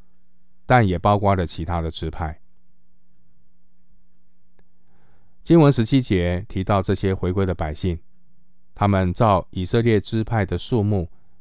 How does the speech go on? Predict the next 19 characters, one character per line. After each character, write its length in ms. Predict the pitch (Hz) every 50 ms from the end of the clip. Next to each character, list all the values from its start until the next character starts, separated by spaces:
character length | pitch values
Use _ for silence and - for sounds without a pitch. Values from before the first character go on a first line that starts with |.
| - -
献 460 | - - 135 123 113 98 85 85 - - - - -
公 240 | - 131 131 131 127
山 280 | - 135 123 127 117
羊 200 | 98 87 85 87
十 160 | - - 92
二 200 | 90 104 101 90
只， 320 | - - 101 95 92 95 - - - - - - - - - - - - - - -
为 220 | - 120 120 110 85
以 120 | 95 92
色 160 | 85 - 117
列 160 | 110 117 104
众 240 | 95 - 117 104 90
人 280 | 85 80 80 78 85 95 - - - - - - -
做 340 | - - 104 92 85 80 76 -
赎 240 | - - - 82 85
罪 180 | - 98 85
祭。 280 | 82 - 90 80 76 - - - - - - - - - - - - - - - - - - - - - - - - - - - - - - - - - - - - - - - - - - - - -
这 120 | - 120
就 380 | 110 123 120 113 107 104 95